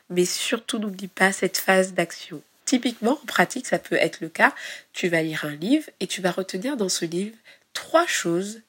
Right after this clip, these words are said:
que tu veux appliquer dans ta vie pour, euh, pour que, euh, ce livre puisse avoir un vrai impact.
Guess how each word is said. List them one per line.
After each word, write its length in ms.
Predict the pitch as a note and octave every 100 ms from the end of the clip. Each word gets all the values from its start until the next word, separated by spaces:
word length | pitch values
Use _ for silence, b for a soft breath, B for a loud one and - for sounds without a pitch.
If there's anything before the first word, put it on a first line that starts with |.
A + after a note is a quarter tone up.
| _
que 140 | -
tu 180 | G3 -
veux 320 | F3 F#3 A3+ -
appliquer 440 | G#3+ - G3+ -
dans 140 | F#3 F#3
ta 200 | F3 E3
vie 340 | E3 G3+ C4 B B B -
pour, 420 | - A#3+ B3 - -
euh, 400 | E3+ E3 D#3+ D#3 -
pour 200 | F#3 -
que, 120 | G3
euh, 460 | A3+ A#3+ F3+ D#3+
ce 140 | D#3 E3+
livre 220 | F3 G#3
puisse 180 | - E3+
avoir 260 | D#3+ F#3
un 80 | E3
vrai 220 | D#3+ F#3
impact. 520 | F#3 F#3 - - -